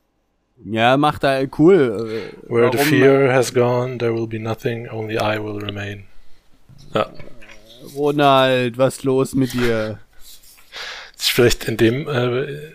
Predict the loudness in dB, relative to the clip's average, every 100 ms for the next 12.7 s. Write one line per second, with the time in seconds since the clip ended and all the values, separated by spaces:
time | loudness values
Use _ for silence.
0 | -20 -18 -14 -12 -12 -12 -10 -10 -12 -16
1 | -20 -20 -20 -8 -2 0 0 0 0 -2
2 | -4 -6 -8 -4 -6 -4 -4 -4 -2 -2
3 | -2 -6 -8 -8 -8 -8 -8 -12 -18 -20
4 | -20 -20 -20 -14 -8 -2 -2 -2 -8 -8
5 | -8 -8 -8 -6 -6 -6 -8 -12 -14 -18
6 | -20 -20 -6 0 0 0 -2 -4 -2 -2
7 | 0 0 0 -4 -6 -6 -6 -10 -12 _
8 | -14 -4 -2 0 -2 -4 -8 -6 -6 -2
9 | 0 2 2 2 0 0 -2 0 -2 -2
10 | -2 -2 0 -2 -4 -4 -4 -2 0 4
11 | 4 2 -2 0 2 2 2 2 0 -6
12 | -6 -6 -2 2 4 4